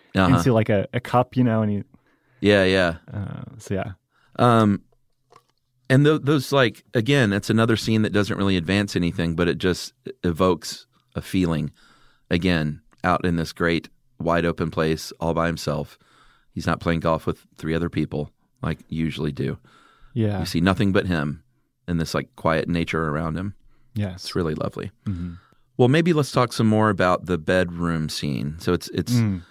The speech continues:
Speaker 1: well, first of all, their big night out is great.
Speaker 2: Yes.
Speaker 1: Um, and that felt like a w-, the, the paint gun thing.
Speaker 2: Yeah.
Speaker 1: That felt like something that had happened before, 'cause that would be a weird thing to just make up and
Speaker 2: It's
Speaker 1: write.
Speaker 2: very oddly specific.
Speaker 1: Yeah.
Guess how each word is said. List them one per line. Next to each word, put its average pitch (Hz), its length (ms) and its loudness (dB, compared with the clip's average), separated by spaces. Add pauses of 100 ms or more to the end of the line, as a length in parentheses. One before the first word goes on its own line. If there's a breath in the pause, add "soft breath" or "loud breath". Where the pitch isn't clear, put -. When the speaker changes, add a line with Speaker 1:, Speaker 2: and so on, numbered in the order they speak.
(140 loud breath)
Speaker 1:
well, 113 220 6
first 131 260 0
of 113 40 2
all, 98 60 2
their 95 120 2
big 110 200 0
night 92 160 0
out 85 160 0
is 80 140 -8
great. 80 500 -4 (140)
Speaker 2:
Yes. 107 160 2
Speaker 1:
Um, 80 320 0 (320 soft breath)
and 98 160 4
that 123 180 2
felt 110 160 2
like 98 200 0
a 95 40 2
w-, 90 220 -2
the, 92 200 2
the 92 120 -2
paint 120 380 -2
gun 151 340 2 (160)
thing. 170 320 2 (120)
Speaker 2:
Yeah. 139 380 4 (120)
Speaker 1:
That 175 180 4
felt 175 180 4
like 127 140 4
something 117 300 0
that 104 120 4
had 92 100 2
happened 95 320 0
before, 85 280 -2
'cause 101 140 -2
that 139 100 4
would 113 100 4
be 107 120 2
a 95 60 4
weird 95 300 2
thing 90 180 0
to 85 100 -2
just 82 340 -6
make 85 260 0
up 82 160 0
and 76 160 -2
Speaker 2:
It's 76 120 2
Speaker 1:
write. 64 80 -4
Speaker 2:
very 156 220 6
oddly 127 340 4
specific. - 640 -4
Speaker 1:
Yeah. 90 340 4